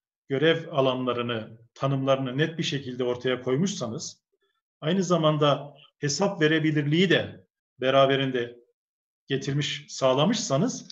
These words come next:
bu konuda endişe etmeye gerek yok. Atamalarda da liyakati esas alan bir yaklaşım ortaya koymuşsanız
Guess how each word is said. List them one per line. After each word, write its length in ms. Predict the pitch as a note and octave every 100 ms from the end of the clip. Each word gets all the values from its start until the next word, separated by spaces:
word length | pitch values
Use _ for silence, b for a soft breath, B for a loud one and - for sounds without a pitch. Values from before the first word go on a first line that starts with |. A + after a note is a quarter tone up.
| B B -
bu 60 |
konuda 320 | A3+ A3 A3
endişe 280 | G#3+ G#3 G#3
etmeye 300 | G#3+ G#3 G#3
gerek 320 | G#3+ G#3+ A3
yok. 400 | F#3 B2+ - - _ _ _ _ _
Atamalarda 640 | E3 F3+ F#3+ G#3 G#3 G#3 G3
da 80 |
liyakati 960 | D#3+ D3 E3+ F3 F3+ F3+ A3 D#3 - - _ _ _
esas 340 | C#3+ C3+ F#3 D#3+
alan 420 | C#3 B2 G#2+ A2+ _ -
bir 420 | C#3 - - _ _ _ _ _
yaklaşım 520 | C#3 C#3+ D#3 C#3+ E3+
ortaya 320 | C3+ C3 B2+ B2
koymuşsanız 800 | F#3 A3+ G3+ - F#3+ - -